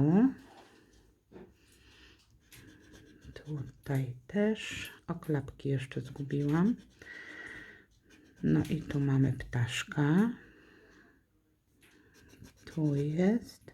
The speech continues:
I tu. No dobra. Kolejny symbol to leżak. A jeszcze klapki są na górze, zobaczcie. Dobrze, teraz leżak szukamy.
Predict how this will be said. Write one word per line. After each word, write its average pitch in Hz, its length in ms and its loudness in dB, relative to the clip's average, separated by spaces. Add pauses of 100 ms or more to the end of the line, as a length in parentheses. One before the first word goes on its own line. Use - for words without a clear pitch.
(880)
I 156 200 -4 (120)
tu. 131 180 -2 (680)
No 156 300 0
dobra. 123 360 -4 (1600)
Kolejny 156 680 4
symbol 156 720 2
to 151 400 0 (680)
leżak. 151 880 4 (1000)
A 160 80 -4
jeszcze - 260 -2
klapki 170 440 -2
są 151 200 2
na 135 140 2
górze, 131 360 -4
zobaczcie. - 600 -6 (1200)
Dobrze, - 380 -8
teraz 143 400 -4
leżak 135 440 0
szukamy. 180 920 2